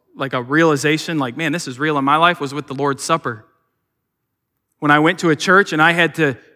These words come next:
do the Lord's Supper for the church and hand the stuff out, and I was like, "Wait a second, we don't have the same setup here as M M B C.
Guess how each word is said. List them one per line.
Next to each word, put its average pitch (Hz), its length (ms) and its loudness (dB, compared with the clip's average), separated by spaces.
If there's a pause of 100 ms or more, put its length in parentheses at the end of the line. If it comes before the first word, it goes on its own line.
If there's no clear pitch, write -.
(140)
do 190 220 4
the 185 120 6
Lord's 180 280 4
Supper 196 340 2
for 196 140 -2
the 170 100 0
church 208 480 2
and 135 160 -4 (260)
hand 190 260 2
the 185 60 0
stuff 185 340 0
out, 208 320 6
and 147 160 -4
I 175 120 2
was 170 220 0
like, 160 200 -2
"Wait 202 160 4
a 190 40 4
second, 139 440 -4 (800)
we 190 140 2
don't 220 180 4
have 170 160 4
the 175 80 -2
same 156 240 0
setup 196 360 2
here 151 160 2
as 135 120 -2
M 151 120 -2
M 143 120 0
B 139 140 0
C. 175 460 0